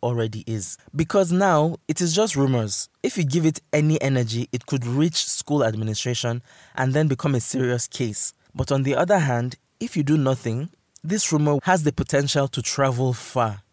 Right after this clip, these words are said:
And considering male-female dynamics across history, people will believe this story as soon as they hear it because this situation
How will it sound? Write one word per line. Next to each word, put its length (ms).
And 200
considering 680
male-female 580
dynamics 460
across 480
history, 460
people 260
will 100
believe 380
this 140
story 320
as 180
soon 320
as 140
they 100
hear 200
it 220
because 420
this 180
situation 640